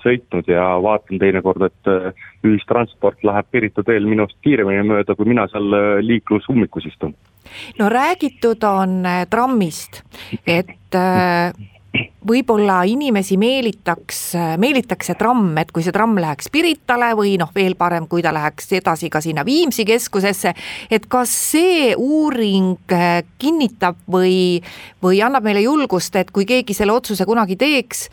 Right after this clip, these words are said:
Speaker 2: ja võtaks
Speaker 1: Mhm.
Speaker 2: kohustuse investeerida trammiteesse, et see aitaks?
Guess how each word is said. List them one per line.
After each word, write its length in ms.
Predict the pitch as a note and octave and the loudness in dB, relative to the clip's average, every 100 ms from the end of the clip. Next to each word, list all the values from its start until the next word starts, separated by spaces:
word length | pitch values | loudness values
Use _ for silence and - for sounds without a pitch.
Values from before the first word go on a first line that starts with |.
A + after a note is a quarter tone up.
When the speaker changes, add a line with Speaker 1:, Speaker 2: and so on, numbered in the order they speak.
| - - | -20 -12
Speaker 2:
ja 400 | F3+ F#3 F3+ F3+ F3 | -2 0 2 2 0
võtaks 460 | A#3 G#3+ - F#3+ | 0 -2 -4 -4
Speaker 1:
Mhm. 40 | F3 | 0
Speaker 2:
kohustuse 460 | A3+ A#3+ - G3 | 0 0 -2 0
investeerida 840 | F#3 F3+ - C4+ D#4 C#4+ G3+ F#3+ F#3 | 0 0 -2 0 2 2 2 0 0
trammiteesse, 720 | A3+ A3+ G#3 G#3+ G3+ - F3+ | 0 0 2 0 0 -2 -2
et 120 | F3 | -2
see 220 | - F#3+ | 0 2
aitaks? 480 | F#3+ A3+ - - - | 2 0 -4 -10 -14